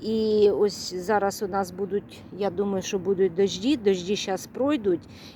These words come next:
і я повністю зроблю обробку якимсь препаратом від клещика, від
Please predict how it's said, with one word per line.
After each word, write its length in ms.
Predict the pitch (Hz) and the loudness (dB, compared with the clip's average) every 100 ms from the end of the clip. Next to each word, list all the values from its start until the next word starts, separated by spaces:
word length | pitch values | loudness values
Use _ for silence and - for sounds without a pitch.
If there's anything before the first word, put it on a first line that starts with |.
| - | -8
і 100 | 190 | 0
я 220 | 220 240 | 4 4
повністю 560 | - 247 233 202 - 175 | 2 0 0 -2 -4 -6
зроблю 480 | 170 185 165 220 | -4 -6 -2 0
обробку 800 | 233 190 165 185 214 - 220 196 - - - - - | 0 -2 -4 0 -2 -2 -2 -2 -2 -20 -20 -20 -10
якимсь 640 | 170 165 220 214 175 - - | -6 -2 2 2 0 -6 -8
препаратом 720 | 202 196 185 190 214 202 196 202 | -6 -2 0 2 0 -2 -6 -6
від 180 | 196 | -8
клещика, 800 | - 180 165 - - - 175 175 - - | -6 -4 -2 -4 -6 -8 -10 -10 -12 -8
від 100 | 196 | -8